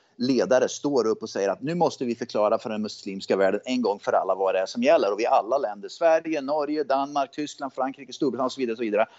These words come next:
Vi kommer att säga samma sak. Och vi kommer att helt enkelt, liksom, stödja varandra när det är. Det är det vi måste göra nu, att vi måste f-, framföra ett väldigt solklart budskap. Vad demokrati och yttrandefriheter handlar om och vad vi förväntar oss om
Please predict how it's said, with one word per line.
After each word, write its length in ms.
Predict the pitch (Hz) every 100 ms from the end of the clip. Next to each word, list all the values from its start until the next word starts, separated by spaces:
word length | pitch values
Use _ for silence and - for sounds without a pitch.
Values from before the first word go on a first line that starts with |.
| _ _
Vi 140 | 147
kommer 260 | - 139 127
att 60 | 120
säga 240 | 120 104
samma 320 | - 160 151
sak. 300 | - 135 135 - _ _ _
Och 240 | 135 123 131
vi 60 |
kommer 280 | 127 127 120
att 160 | 117 120
helt 200 | 110 120
enkelt, 400 | 110 117 107 -
liksom, 360 | 120 113 110
stödja 440 | - 143 117 113 107
varandra 380 | 101 98 104
när 100 | 107
det 80 | 101
är. 60 | 95
Det 80 | 123
är 160 | 156
det 40 | 175
vi 100 | 156
måste 240 | 123 135
göra 240 | 117 117 143
nu, 100 | 107
att 140 | -
vi 40 |
måste 260 | 131 117 113
f-, 500 | 104 _ - 151 160 - _ _ -
framföra 400 | 170 123 165 160
ett 160 | 113
väldigt 280 | 156 117 120
solklart 380 | - 127 - 107
budskap. 500 | 117 92 - 147 92 _ _ _
Vad 460 | 120 143 151 151 127
demokrati 580 | 131 120 123 - 123
och 60 | 131
yttrandefriheter 600 | 123 - 117 117 101 107
handlar 360 | 123 110 127 127
om 260 | 117 123 _ _
och 140 | - 123
vad 160 | 117 117
vi 60 |
förväntar 400 | 117 117 107 117
oss 220 | 113 107 -
om 260 | 110 104